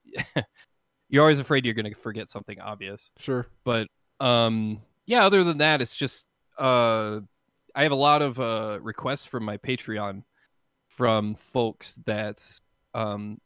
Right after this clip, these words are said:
Speaker 1: sometimes they request some really cool stuff. Sometimes not so much,
Speaker 2: <laughs>
Speaker 1: but it's, it's still stuff that, um, I'm usually thankful that it was pointed out to me. Um,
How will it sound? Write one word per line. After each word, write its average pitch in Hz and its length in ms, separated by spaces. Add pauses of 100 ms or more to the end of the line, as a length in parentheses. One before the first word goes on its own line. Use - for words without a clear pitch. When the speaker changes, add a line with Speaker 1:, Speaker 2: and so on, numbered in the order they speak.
(220)
Speaker 1:
sometimes 285 560
they 247 100
request 196 460
some 175 120
really 151 200
cool 135 260
stuff. - 540 (540)
Sometimes 185 460
not 135 180
so 120 160
much, 107 400
Speaker 2:
<laughs> - 60
Speaker 1:
but 170 640
it's, - 160 (100)
it's 165 140
still 190 400
stuff - 420
that, 143 280
um, 117 480
I'm 113 340
usually 147 360
thankful 117 480
that 104 260
it - 140
was 107 140
pointed 107 340
out 107 180
to - 80
me. 110 240 (800)
Um, 113 640